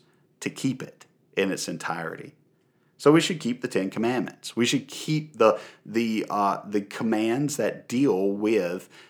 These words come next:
uh, actual sin. Okay, sin against God and morals and ethics, sins against one another.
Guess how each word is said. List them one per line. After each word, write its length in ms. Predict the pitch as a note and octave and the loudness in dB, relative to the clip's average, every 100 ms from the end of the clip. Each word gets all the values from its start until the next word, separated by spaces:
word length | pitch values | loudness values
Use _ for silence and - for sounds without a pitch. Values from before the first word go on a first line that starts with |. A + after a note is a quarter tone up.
| _ - | _ -2
uh, 200 | G2+ - | -2 0
actual 460 | G#2+ - A2+ A2+ | -4 -4 -2 0
sin. 580 | - - G3 G3 - - _ _ _ - | 0 0 2 2 0 -8 _ _ _ -8
Okay, 300 | F#2+ G#2 C3 | -2 0 0
sin 340 | - D#3 D#3 | 0 2 2
against 540 | A#2 G#2+ G#2 G2+ - G#2+ | 2 2 2 0 -4 0
God 420 | A2+ A2+ - - | 2 2 -2 -6
and 160 | F2+ F#2 | -6 0
morals 560 | G2 A#2 A2+ G#2+ - | 4 6 6 4 2
and 100 | G2 | -4
ethics, 420 | G2 G2+ - - | -4 -6 -8 -10
sins 340 | - G#2 G#2+ G#2 | -2 2 2 -2
against 320 | G#2+ G#2+ - | -4 -6 -4
one 240 | G2 G#2 | 0 2
another. 480 | G2+ G2 A2 F#2+ E2 | 2 2 2 0 -4